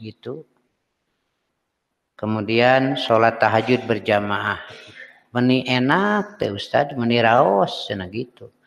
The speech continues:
"Apa sih maksudnya lapor kepada saya?" Meureunna nah Ustadz mah tara kitu, kitu meureun.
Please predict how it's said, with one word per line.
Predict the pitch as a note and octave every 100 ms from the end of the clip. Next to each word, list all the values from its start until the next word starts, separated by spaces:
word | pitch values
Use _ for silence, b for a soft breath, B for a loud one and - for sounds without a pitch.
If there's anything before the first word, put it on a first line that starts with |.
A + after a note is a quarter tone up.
| _ _ _ _ -
"Apa | D3+ E3
sih | - E3+
maksudnya | D3 B2+ - A2+ C#3+
lapor | C#3 B2 C3+ B2+
kepada | A#2 B2 A#2 A#2
saya?" | G#2 F2 G#2 C#3 - - _ _ _ _ _ _ _ _ _ _ _ _ _ _ _ _ A#2
Meureunna | A#2 A#2+ B2+
nah | A2 B2
Ustadz | C3+ A#2+ A#2+ A#2
mah | C3
tara | A#2+ A2 -
kitu, | C3+ - D3 -
kitu | A2+ D3
meureun. | D3 A#2 C3+ C3+ A#2